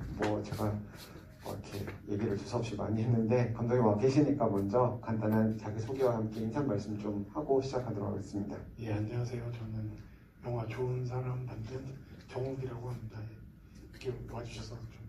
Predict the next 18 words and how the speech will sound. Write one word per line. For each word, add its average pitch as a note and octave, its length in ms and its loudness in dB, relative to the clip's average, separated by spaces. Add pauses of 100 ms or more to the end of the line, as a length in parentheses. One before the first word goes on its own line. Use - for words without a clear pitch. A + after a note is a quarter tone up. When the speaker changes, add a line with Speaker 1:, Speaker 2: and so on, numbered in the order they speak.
(140)
Speaker 2:
감사드립니다. - 580 -4 (3500)
Speaker 1:
네, - 120 2 (300)
작품에 D#3+ 300 0
대한 C#3+ 380 2 (400)
소개를 F3 540 2
뭔가 G#2+ 280 -4
하다 E3+ 200 2
만 G#2+ 180 0
것 A2 140 -2
같은데 G#2 600 2 (140)
이천이십 C3+ 460 0
년에 C#3+ 180 6
만든 G2 520 0
작품이고요. G#2+ 800 0
부산국제영화제에서 D3 1400 6
첫 G3 240 6
상영이 G3 460 0
되었었고 - 640 6